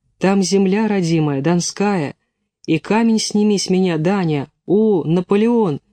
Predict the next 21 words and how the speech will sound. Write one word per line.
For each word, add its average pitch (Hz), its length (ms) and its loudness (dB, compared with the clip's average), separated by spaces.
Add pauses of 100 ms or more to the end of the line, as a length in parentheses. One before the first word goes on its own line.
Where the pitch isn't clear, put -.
(340)
Видите 208 460 0
его, 220 180 2
проклятого? 185 800 -2 (280)
Он 170 180 2
не 196 120 2
человек, 208 480 0
а 180 100 2
демон. 175 520 0 (340)
И 160 100 2
рога 185 400 0
у 226 80 2
него, 196 280 2
и 160 60 -2
копыта. 175 640 0 (440)
Всю - 240 0
землю 220 420 2
хочет 214 360 -2
затоптать 180 580 0
своими 175 420 0
копытами, 156 800 -2
проклятый. 160 720 -2